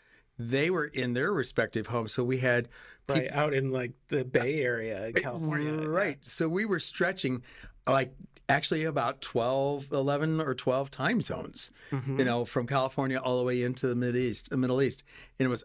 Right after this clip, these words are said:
Speaker 1: absolutely extraordinary. And it, and it went, <laughs> it went off without a hitch. Like, it, uh, it's, it stayed together. <laughs> So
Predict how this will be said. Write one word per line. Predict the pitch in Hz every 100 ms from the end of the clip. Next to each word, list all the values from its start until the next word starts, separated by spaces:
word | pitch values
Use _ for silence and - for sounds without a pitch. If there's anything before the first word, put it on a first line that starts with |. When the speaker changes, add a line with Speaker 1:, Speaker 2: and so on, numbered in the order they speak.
| -
Speaker 1:
absolutely | 139 135 127
extraordinary. | - 120 107 110 143 139
And |
it, | 147 147
and | 143 147
it | 147
went, | 135 190 233 - - -
<laughs> | - _
it | 165 - 175 -
went | 208 135 -
off | 196 156 - - - - -
without | 170 180
a | 180
hitch. | 208 240 - - - - - -
Like, | 131 127 -
it, | 151 185
uh, | 139
it's, | 151 185 - -
it | 156 160
stayed | - 139 147
together. | 156 196 262 165 107
<laughs> |
So | - - 190